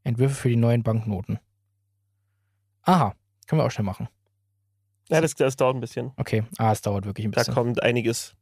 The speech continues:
Speaker 2: an Vorschlägen.
Speaker 1: Also wir haben viele alte Menschen, dann haben wir Vögel.
Speaker 2: Ja, dann haben wir Hochkant-Banknoten, das fand ich auch spannend.
Speaker 1: Mhm, haben wir nochmal mehr alte Menschen,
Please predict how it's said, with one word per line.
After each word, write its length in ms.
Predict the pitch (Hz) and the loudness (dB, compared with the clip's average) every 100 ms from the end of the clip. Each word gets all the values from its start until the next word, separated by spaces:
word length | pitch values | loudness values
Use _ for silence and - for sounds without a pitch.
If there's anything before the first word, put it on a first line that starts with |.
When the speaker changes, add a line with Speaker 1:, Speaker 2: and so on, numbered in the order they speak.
| _ - | _ -12
Speaker 2:
an 120 | 127 | -6
Vorschlägen. 480 | - 113 110 104 107 | -2 -2 -2 -4 0
Speaker 1:
Also 220 | 117 113 | 0 2
wir 100 | 110 | 2
haben 100 | 113 | 2
viele 280 | - 131 113 | 0 0 2
alte 220 | 113 113 | 2 2
Menschen, 440 | 117 147 - 170 | 2 2 2 2
dann 120 | 139 123 | 4 2
haben 120 | 113 | 2
wir 80 | 110 | 0
Vögel. 440 | - 127 156 190 _ _ _ _ _ _ _ _ | 0 2 2 0 _ _ _ _ _ _ _ _
Speaker 2:
Ja, 300 | - 127 120 - _ | -4 -2 -2 -4 _
dann 220 | - 127 | -6 -4
haben 100 | 123 | -2
wir 140 | 123 117 | 0 0
Hochkant-Banknoten, 1600 | - 131 156 175 - - 160 175 175 - 151 165 165 151 165 147 | 0 2 4 4 -2 -4 -2 -2 -4 -2 -2 -2 0 0 0 -2
das 60 | |
fand 160 | - 110 | -2 -4
ich 100 | 120 | 0
auch 100 | 135 | -2
spannend. 440 | - 117 151 160 - _ _ _ _ | -2 -4 -2 -4 -8 _ _ _ _
Speaker 1:
Mhm, 440 | 135 113 117 135 131 | -2 2 4 2 2
haben 80 | |
wir 60 | 113 | 2
nochmal 240 | 117 131 | 2 2
mehr 180 | 139 135 | 2 2
alte 220 | 139 139 | 2 2
Menschen, 520 | 139 143 139 - 151 | 2 2 0 0 -2